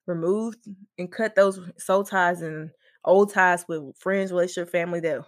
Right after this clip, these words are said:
you know, whoever need to be cut. This ain't gotta be a negative thing. Like, this is not a negative step. This is a positive step moving towards what you have, what God has for you. This, and you can encourage them as well. Like, like I said, they don't have to be nothing negative. Like, "I can't talk to you no more." Like, you know, completely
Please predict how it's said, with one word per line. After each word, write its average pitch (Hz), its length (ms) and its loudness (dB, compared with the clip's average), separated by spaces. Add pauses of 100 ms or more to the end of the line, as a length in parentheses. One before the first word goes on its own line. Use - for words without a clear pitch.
(200)
you 180 100 -10
know, 156 100 -8
whoever 175 340 -6
need 165 180 -12
to 160 60 -10
be - 80 -20
cut. 180 320 -2 (580)
This 233 200 -2
ain't 262 160 4
gotta 240 140 4
be 214 100 0
a 196 60 2
negative 196 360 0
thing. 170 240 -8
Like, 156 140 -8
this 170 140 -8
is 185 120 -6
not 185 200 -2
a 170 40 -2
negative 170 440 -4
step. 156 420 -4
This 175 220 -8
is 170 120 -10
a 165 120 -4
positive 170 320 -2
step 156 200 -4
moving 170 260 -10
towards 170 420 -4
what 156 240 -10
you 180 80 -8
have, 160 240 -4 (200)
what 170 200 -2
God 160 140 0
has 175 240 -2
for - 120 -20
you. 147 80 -14
This, 156 160 -14 (100)
and 175 140 -6
you 247 80 -2
can 339 100 0
encourage 240 400 0
them 226 160 -6
as 190 140 -8
well. 170 320 -2
Like, 165 220 -2 (280)
like 196 100 -4
I - 20 -6
said, 208 140 4
they 226 40 2
don't 220 100 -2
have 220 120 -6
to 185 40 -6
be 185 100 -4
nothing 175 240 -4
negative. 175 200 -2
Like, 160 180 -2
"I 165 60 0
can't 170 200 -8
talk 170 200 -4
to 160 80 -8
you 156 60 -8
no 151 100 -8
more." 147 300 -6
Like, 143 180 -4 (320)
you 208 80 -6
know, 170 160 0
completely 170 580 -6